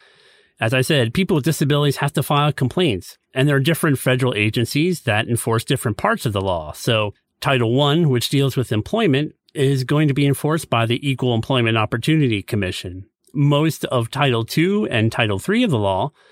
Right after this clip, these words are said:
which deals with public entities, that's state and local governments, or public accommodations, which is essentially our businesses, is going to be enforced by the Department of Justice. Transportation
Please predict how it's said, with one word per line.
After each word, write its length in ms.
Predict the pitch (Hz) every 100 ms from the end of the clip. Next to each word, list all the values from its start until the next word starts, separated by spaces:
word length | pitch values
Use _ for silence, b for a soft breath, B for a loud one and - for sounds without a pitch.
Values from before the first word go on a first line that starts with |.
| b _
which 180 | - 127
deals 280 | 135 131 120
with 320 | 120 110 -
public 340 | - 139 123 120
entities, 520 | 107 101 107 147 - _ -
that's 540 | 120 113 113 - 151
state 240 | - 127
and 100 | 123
local 240 | 113 107 110
governments, 640 | 113 110 104 101 131 - B B B B
or 200 | - 120
public 360 | - 147 135 135
accommodations, 840 | 120 113 110 131 151 147 110 113 - -
which 300 | 233 - - _ -
is 220 | 143 131
essentially 640 | - 160 - 135 131 135 -
our 180 | 120 107
businesses, 720 | 110 127 117 107 101 107 - b b b -
is 140 | 131
going 220 | 127 156 160
to 60 |
be 160 | 135 139
enforced 440 | 131 - 143 -
by 140 | 127 120
the 120 | 117
Department 520 | 110 - 127 113 110
of 120 | 104
Justice. 760 | 110 110 - 85 98 - - _ _ _ _ b b
Transportation 880 | - 120 - 120 156 165 190 180